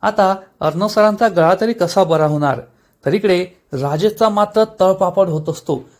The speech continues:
आता काय करावं हेच त्याला समजत नाही. तो विचार करतो, "नाही, मी अर्णव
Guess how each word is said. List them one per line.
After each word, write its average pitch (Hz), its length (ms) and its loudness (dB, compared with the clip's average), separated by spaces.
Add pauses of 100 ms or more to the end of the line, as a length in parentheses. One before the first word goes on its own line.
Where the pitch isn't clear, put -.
(100)
आता 147 220 -2
काय 165 260 -4
करावं 190 440 2 (240)
हेच 214 200 -2
त्याला 208 200 2
समजत 160 420 -4
नाही. 156 320 -2 (400)
तो 180 80 4
विचार 151 300 0
करतो, 175 560 -2 (160)
"नाही, 147 320 0 (300)
मी 190 260 -4 (280)
अर्णव 175 420 0